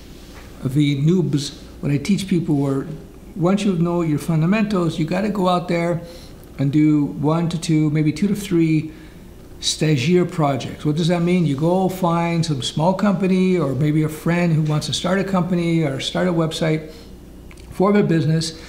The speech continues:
and you wanna run through the process of putting together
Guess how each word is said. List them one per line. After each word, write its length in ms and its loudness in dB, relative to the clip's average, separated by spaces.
and 160 4
you 120 6
wanna 300 2
run 320 4
through 160 -2
the 60 2
process 800 0
of 220 -8
putting 340 2
together 720 0